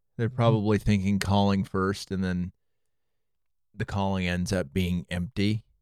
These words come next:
Speaker 2: Yes.
Speaker 1: You're like, "Oh, I'm doing all this. I
Speaker 2: Yes.
Speaker 1: thought it was what I wanted to do, but I've
Speaker 2: Yes.
Speaker 1: built it on a foundation of me and not on God, and therefore the foundation is flimsy." We were talking about that at breakfast this morning.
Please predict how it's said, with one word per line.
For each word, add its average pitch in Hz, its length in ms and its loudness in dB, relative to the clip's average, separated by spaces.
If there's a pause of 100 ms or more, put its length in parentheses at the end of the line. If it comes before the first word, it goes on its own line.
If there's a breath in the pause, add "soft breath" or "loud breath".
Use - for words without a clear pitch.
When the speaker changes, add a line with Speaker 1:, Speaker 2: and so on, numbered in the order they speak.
(140)
Speaker 2:
Yes. 110 160 -4 (300)
Speaker 1:
You're 101 100 -2
like, 101 80 2
"Oh, 117 200 8
I'm 104 180 4
doing 120 340 6
all 113 220 4
this. 120 320 4
I 101 60 2
Speaker 2:
Yes. 101 80 2
Speaker 1:
thought 113 240 6
it 110 60 4
was 101 320 0
what 104 260 0
I 98 100 4
wanted 101 400 2
to 95 100 -4
do, 101 320 2
but 90 160 0
I've 92 100 2
Speaker 2:
Yes. 139 120 6
Speaker 1:
built 104 240 4
it 101 240 2
on 101 180 0
a 98 60 2
foundation 98 720 2
of 92 160 -4
me 95 320 2
and 90 100 0
not 92 220 0
on 90 240 -2
God, 92 340 2
and 95 120 0
therefore 92 380 -2
the 85 120 -6
foundation 90 640 0
is 87 120 -2
flimsy." 98 400 0
We 101 120 2
were 120 80 4
talking 135 280 2
about 117 220 4
that 110 160 6
at 98 100 2
breakfast - 360 0
this 98 160 -4
morning. 101 260 0